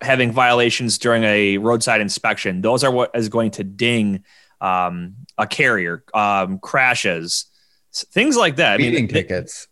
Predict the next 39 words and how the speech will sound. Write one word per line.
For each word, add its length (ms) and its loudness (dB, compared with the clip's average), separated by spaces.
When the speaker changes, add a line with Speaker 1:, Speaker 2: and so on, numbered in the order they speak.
Speaker 1:
they, 140 -2
Speaker 2:
Yeah, 240 2
Speaker 1:
yeah, 140 2
speeding 80 2
Speaker 2:
overweight. 260 4
Speaker 1:
tickets. 300 2
They 120 2
look 200 2
at, 100 -2
like, 300 0
uh, 160 2
substance 560 0
abuse 260 -2
violations. 560 0
There's 220 2
a 100 2
whole 240 0
bunch 240 0
that 120 -2
goes 260 0
into 240 0
it. 180 0
Um, 640 0
it's 140 0
good 260 2
to, 240 4
to 180 -6
understand 680 -2
where 160 0
that 180 0
rating 300 -2
comes 240 -10
from 180 -4
if 140 -8
you're 160 -4
newer 520 -4
as 160 -4
a 80 -6
broker, 540 -4